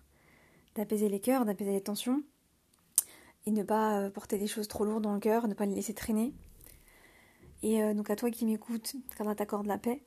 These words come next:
As-Salam, et celui qui, euh, qui nous apaise, Al-Wakil, celui à qui l'on se confie. Et puis d'ici là, portez-vous bien.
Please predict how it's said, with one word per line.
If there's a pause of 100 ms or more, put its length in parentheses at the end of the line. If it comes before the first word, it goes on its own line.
(880)
As-Salam, (840)
et
celui
qui,
euh,
qui
nous
apaise, (440)
Al-Wakil,
celui
à
qui
l'on
se
confie. (880)
Et
puis
d'ici
là,
portez-vous
bien.